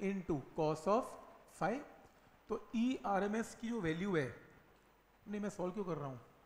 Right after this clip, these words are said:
ये तो resistor तो है ही नहीं इसमें, और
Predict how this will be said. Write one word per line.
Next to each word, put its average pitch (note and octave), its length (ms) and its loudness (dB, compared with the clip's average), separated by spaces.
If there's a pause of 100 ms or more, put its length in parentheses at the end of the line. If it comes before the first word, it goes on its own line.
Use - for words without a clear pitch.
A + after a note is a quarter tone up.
(880)
ये D#3+ 60 -2
तो F3+ 560 -2
resistor D#3+ 380 -2
तो F#3 100 0
है D#3+ 100 2
ही F3 120 2
नहीं F#3 100 -2
इसमें, E3 280 -8 (600)
और F3+ 400 0